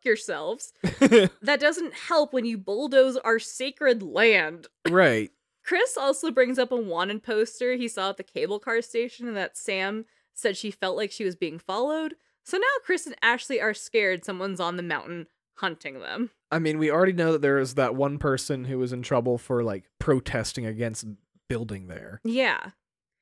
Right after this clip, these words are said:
Speaker 1: They hear Josh scream, and Ashley busts through the doors to help and gets knocked the fuck out.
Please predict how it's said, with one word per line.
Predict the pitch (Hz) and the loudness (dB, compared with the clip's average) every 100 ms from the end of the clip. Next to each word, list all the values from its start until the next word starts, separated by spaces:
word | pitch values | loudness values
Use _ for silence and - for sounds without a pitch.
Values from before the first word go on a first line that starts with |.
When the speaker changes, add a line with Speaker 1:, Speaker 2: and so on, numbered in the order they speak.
| _ _ _ _ _ | _ _ _ _ _
Speaker 1:
They | 226 240 | 2 2
hear | 233 294 311 | 2 -4 -4
Josh | 233 - 190 185 - - | -6 -6 -6 -6 -8 -14
scream, | - - 185 165 87 - 185 _ _ _ | -16 -12 -10 -10 -12 -18 -20 _ _ _
and | - 185 | -16 -4
Ashley | 190 214 - 196 | -2 -2 -2 -4
busts | 185 196 196 | -2 -4 -4
through | - 240 | -6 -4
the | 202 | -2
doors | 185 165 175 | -2 -2 -6
to | - | -14
help | - 208 160 - | -10 -6 -6 -6
and | 202 180 | -8 -8
gets | 151 - | -8 -8
knocked | 180 185 180 - - - | -6 -2 -2 -4 -10 -18
the | - _ _ | -20 _ _
fuck | 185 - - | -6 -6 -10
out. | 73 - | -14 -16